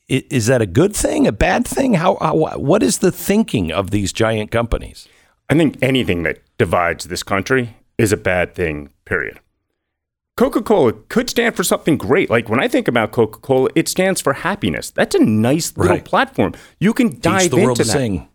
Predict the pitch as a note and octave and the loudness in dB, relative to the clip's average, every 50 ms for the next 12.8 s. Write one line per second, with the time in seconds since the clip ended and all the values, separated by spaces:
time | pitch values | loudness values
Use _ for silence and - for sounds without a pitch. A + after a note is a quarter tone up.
0 | _ - D4 D4+ D#4 D4 C4 F#3+ G2 G2 - - G#3+ A#3+ - C4+ A#3+ C4 - G#3 | _ 0 2 4 4 4 2 0 -2 -4 -2 -2 -2 0 0 0 0 0 -2 -2
1 | G#3+ G#3+ G3 F3 F#3+ G3+ - - C3 A2+ A2+ A2+ - - - _ _ _ - C3+ | -2 -2 -2 -2 -2 -4 -4 -4 -2 0 0 0 -2 -6 -12 _ _ _ -2 0
2 | E3 F3 - - - - - D3 C#3+ - C#3 C3 A#2+ A#2+ A2+ - - B2 - - | 0 0 0 -2 -6 -4 -2 -4 -2 0 0 0 0 0 -2 -2 -4 -4 -2 -2
3 | G#2 - - - A#2+ F#2+ F2+ F2 - - C3 C#3 F3+ F#3+ - G3+ - - G#3+ G3+ | -4 -4 0 0 2 2 2 0 0 0 2 2 2 0 -2 -2 0 0 2 2
4 | F#3+ D#3+ - - C3+ B2+ D3+ D#3 D3 C#3 C#3 D3 F3+ G#3+ A3+ F3 A#2 - A#2+ A2 | 2 0 0 0 0 2 2 2 2 2 2 2 2 0 0 0 -2 0 0 0
5 | G#2+ A#2 A2+ - - _ _ _ _ C#3+ C#3 C3 B2 C3 - E3 D3+ C3 C3 B2+ | 0 0 -4 -6 -14 _ _ _ _ 2 2 2 0 0 0 0 2 2 0 0
6 | - - B3+ - - - - - - D#2 B1+ - A#2 C3+ E3 G3+ F#3 - - F3+ | 0 -2 0 0 -2 -2 -2 -2 -2 -2 -2 -2 -4 -2 -2 -4 -4 -4 -2 0
7 | G3+ A3 G#3+ G#3 - - D3 D3 E3 D#3+ F3+ F3 - - E3+ - - - C#3+ E3 | 0 0 0 -4 -4 -4 -2 -2 -2 -2 -2 -4 -2 -4 -6 -4 -2 -2 -2 0
8 | - - - - B2+ A2+ C3+ E3+ F#3 F#3 D#3 - - - E3+ E3 - E3 D#3+ D3 | 0 -2 -2 0 0 2 2 2 2 0 -2 -4 -4 -4 -4 -2 -2 -2 -2 -2
9 | C3+ - A2+ B2 C3 C#3 C#3 C#3 - - - _ _ _ _ _ _ _ _ D#3 | -4 -4 -2 0 0 2 0 -2 -2 -6 -14 _ _ _ _ _ _ _ _ 0
10 | D3+ C#3+ G#2 F2 F2 G#2+ A#2+ B2 C3+ E3 - D#3+ D3 D3 D3 - A#2 G2+ A#2+ A2+ | 2 2 2 2 2 0 2 2 2 2 2 2 0 0 0 -2 -4 -4 -2 -2
11 | G2 F#2 F#2 F2 G2 F#2+ F#2 - - G#1 - - _ C3 B2+ C3+ D3 - - F3+ | -2 -2 0 0 0 0 0 -2 -6 -10 -12 -6 _ 0 0 2 0 0 0 0
12 | A3+ B3+ C4 A#3+ - G#3+ F3+ - - F#3+ F3 C3+ F#2 D#2 - | 0 0 -2 -2 -2 -2 -2 -2 0 0 2 2 0 -2 -4